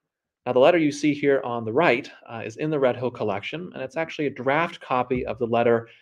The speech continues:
Henry sent to Washington in October seventeen ninety-five, explaining his reasons for declining the positions of Secretary of State. Henry says, quote, "My domestic situation pleads strongly against a removal to Philadelphia.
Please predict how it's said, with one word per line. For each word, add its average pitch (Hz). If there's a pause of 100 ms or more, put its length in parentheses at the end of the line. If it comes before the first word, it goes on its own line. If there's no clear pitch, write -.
Henry 147
sent 127
to 127
Washington 117
in 113
October 117
seventeen 113
ninety-five, 101 (440)
explaining 143
his 131
reasons 123
for 113
declining 113
the 104
positions 107
of 104
Secretary 98
of 101
State. - (1080)
Henry 170
says, 135
quote, 139 (280)
"My 175
domestic 214
situation 139
pleads 135
strongly 147
against 131
a 135
removal 127
to 120
Philadelphia. 110